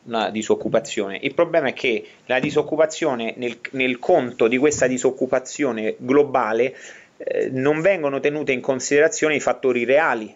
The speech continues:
perché chiedono alle persone: "Tu che, che hai lavorato nella scorsa settimana o nello scorso mese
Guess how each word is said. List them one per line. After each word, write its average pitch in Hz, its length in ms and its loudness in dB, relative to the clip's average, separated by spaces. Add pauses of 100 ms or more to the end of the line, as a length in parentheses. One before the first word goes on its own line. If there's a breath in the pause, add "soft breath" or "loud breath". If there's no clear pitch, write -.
(120)
perché 131 600 2
chiedono 127 340 2
alle 131 100 -2
persone: 131 380 -2
"Tu 151 140 -2
che, 135 360 0
che 156 220 0
hai 147 160 0
lavorato 156 640 2
nella 135 200 2
scorsa 156 360 0
settimana 147 440 0
o - 20 -2
nello 135 180 4
scorso 160 400 2
mese 147 460 2